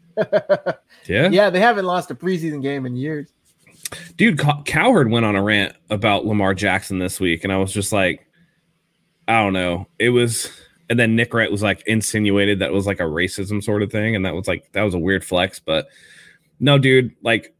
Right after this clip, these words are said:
Speaker 2: Lamar Jackson's really, really good. But once his athleticism goes, if he doesn't refine his passing, he's gonna start to struggle as his career goes along. That's just it. And you
Speaker 1: Yep.
Speaker 2: see it in the playoffs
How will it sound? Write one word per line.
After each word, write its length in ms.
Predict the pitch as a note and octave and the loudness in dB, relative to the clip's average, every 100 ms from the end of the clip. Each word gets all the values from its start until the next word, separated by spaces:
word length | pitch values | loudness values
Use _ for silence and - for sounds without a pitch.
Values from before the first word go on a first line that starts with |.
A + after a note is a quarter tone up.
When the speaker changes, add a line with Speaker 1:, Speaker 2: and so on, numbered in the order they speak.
| - | -4
Speaker 2:
Lamar 280 | A#2+ B2 | 0 0
Jackson's 460 | C3 A#2+ A#2 - F#2 | 0 -2 -2 -6 -8
really, 340 | F2+ G#2+ G2 | -4 0 0
really 240 | F#2 F2+ E2+ | 0 -2 -2
good. 340 | F2+ D2+ D2 - _ _ _ _ - | -2 -2 -4 -10 _ _ _ _ 0
But 80 | A2 | 2
once 240 | G#2 B2 | 2 2
his 140 | C3 A#2 | 2 0
athleticism 680 | G#2+ A2 A2 G#2+ A2+ G2 | 0 0 0 0 -4 -2
goes, 460 | F#2+ G2 F#2 E2 E2 | -2 -2 0 -2 -4
if 100 | E2+ | -4
he 80 | G#2 | -2
doesn't 360 | G#2 A2+ A#2 - | 0 -2 -4 -6
refine 500 | D2+ G2+ - F2+ F#2 | -4 -4 -2 -4 -2
his 180 | F#2+ - | -4 -6
passing, 460 | F2 G2+ A2 F2 | -4 -2 -2 -6
he's 180 | D#2 F2+ | -4 -4
gonna 140 | F#2+ F#2+ | -4 -4
start 320 | - D2+ D2 | -4 -4 -6
to 80 | F2 | -8
struggle 400 | - D#2 D#2+ E2 | -6 -4 -2 -2
as 120 | E2+ | -2
his 140 | G#2+ G2 | -4 -4
career 320 | - E2 C2 | -4 -4 -4
goes 180 | C#2 C#2+ | -6 -6
along. 360 | D2+ F2 F2+ | -4 -2 -2
That's 140 | E2 F2+ | -4 -6
just 120 | E2 | -6
it. 140 | F#2 - | -6 -4
And 120 | A2+ | -2
you 80 | A2+ | -2
Speaker 1:
Yep. 120 | A2 B2+ | -2 2
Speaker 2:
see 120 | F3 | 2
it 60 | |
in 80 | C3 | 2
the 80 | A2 | -2
playoffs 520 | F2 F2+ D#2+ F2 - | -4 -2 0 -2 -4